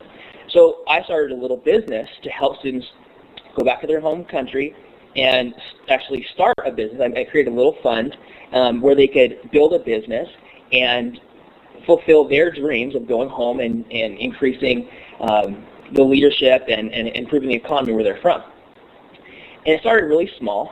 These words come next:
but it ended up turning into, uh, eventually a center for entrepreneurship at my school. And then, and I'm not, I'm not taking credit for that, I'm just saying this, these kind of things happened. And it also, without me even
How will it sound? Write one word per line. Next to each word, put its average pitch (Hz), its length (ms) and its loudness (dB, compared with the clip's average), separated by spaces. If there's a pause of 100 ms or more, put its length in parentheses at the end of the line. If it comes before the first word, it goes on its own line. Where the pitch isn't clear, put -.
(140)
but 139 120 2
it 139 100 0
ended 165 200 -2
up 147 160 0
turning 135 300 -4
into, 113 580 -4
uh, 104 320 -2
eventually 135 380 0
a 131 80 -4
center 120 200 -4
for - 140 -8
entrepreneurship 123 760 2
at 101 140 -4
my 92 220 -12
school. 131 340 0 (400)
And 131 200 -4
then, 143 420 -4 (140)
and 143 100 -2
I'm 156 60 2
not, 156 240 -2
I'm 165 60 0
not 180 120 -4
taking 135 200 -6
credit 151 340 0
for 139 120 -12
that, 110 240 -6
I'm 135 80 -8
just 135 160 -6
saying 131 180 -2
this, 120 100 -10 (100)
these 131 180 -6
kind 120 180 -6
of - 60 -20
things 107 240 -4
happened. 139 460 -8 (540)
And 151 100 -2
it 151 120 -2
also, 143 560 -2 (280)
without 185 300 0
me 247 140 -2
even 185 360 -6